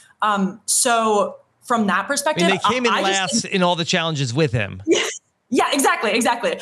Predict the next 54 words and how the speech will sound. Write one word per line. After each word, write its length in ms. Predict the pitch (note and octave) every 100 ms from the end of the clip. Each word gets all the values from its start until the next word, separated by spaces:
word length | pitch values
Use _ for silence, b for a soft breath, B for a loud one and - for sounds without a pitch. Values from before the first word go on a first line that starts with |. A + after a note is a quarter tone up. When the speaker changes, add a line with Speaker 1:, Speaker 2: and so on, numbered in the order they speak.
| B
Speaker 1:
So, 100 | -
like, 100 | F4
I 80 | C4+
didn't 180 | B4+ A#4+
see 160 | E4 C#4
a 20 |
huge 600 | - - B3+ C4+ C4 F#3+
difference 520 | - G#3+ G#3+ A3+ G#3 -
in 160 | F#3+
terms 320 | G3 G3+ G3 F#3+
of 220 | E3 E3 _ _
tribe 360 | - A3 F#3+ F#3+
strength 540 | - G3 F3 G#3+ A3+
between 640 | F#3+ F#3+ - F#3 F#3+ B3 C4
the 100 | D4
two 240 | - D#4
of 120 | E4
them. 300 | E4 E4+ F4+ F#4 B B B -
Um, 480 | A3+ A3 G3 F3+ -
though 360 | F#3+ C4 B3+ A#3+
I 140 | A3+
did 540 | A3 G3+ D#4 E4+ A3+ F#3+ -
note 380 | G#3+ A#3 B3 A#3+
that, 120 | -
like, 220 | F#3 - -
everyone 440 | C4 C#4 C4+ B3
was 100 | G#3+
kind 240 | G#3+ G#3
of 60 | G3
saying 300 | - F#3+ F#3+
that 100 | F3
they 100 | E3+
couldn't 300 | - G#3+ A3+
get 120 | G#3+
a 60 | G3
read 220 | F#3 F3+
on 180 | F3+ F3
Jess. 540 | E3+ E3+ E3+ - - -
They 120 | G3
weren't 240 | F#3+ A3
really 180 | G3+ G3+
sure 240 | G3 G3 F#3
where 200 | F3+ E3+
her 380 | F#3 F3 E3 -
head 140 | G3+ G3
was 160 | G3
at. 220 | F#3 F3 -
And 100 | F#3
then 120 | E3+
you 80 | E3+
see 280 | - A3 G3+
in 220 | E3 D#3 -
tribal, 280 | G3 F#3+
she, 220 | D#3+ E3+